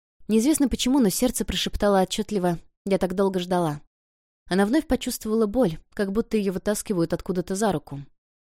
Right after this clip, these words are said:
Акика Китадзима работала в некоммерческой организации «Занятия для души».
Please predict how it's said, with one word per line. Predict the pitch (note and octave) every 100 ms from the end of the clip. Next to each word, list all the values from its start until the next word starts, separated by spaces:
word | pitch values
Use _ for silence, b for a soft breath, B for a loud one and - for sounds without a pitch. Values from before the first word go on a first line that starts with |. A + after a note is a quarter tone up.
| _ _ _ _ -
Акика | G#3+ - A3+ G3+ G3
Китадзима | - G#3+ G3 F#3 F3+ G#3 A#3 G#3+
работала | A3 F#3 G#3 A#3 G#3+
в |
некоммерческой | F#3 - F#3 F#3 G3 - F#3+
организации | F3+ F3+ E3+ F3+ - - A3+ G#3+ -
«Занятия | G3 F#3 F#3 G#3
для | G3+
души». | G3 A3 - G3+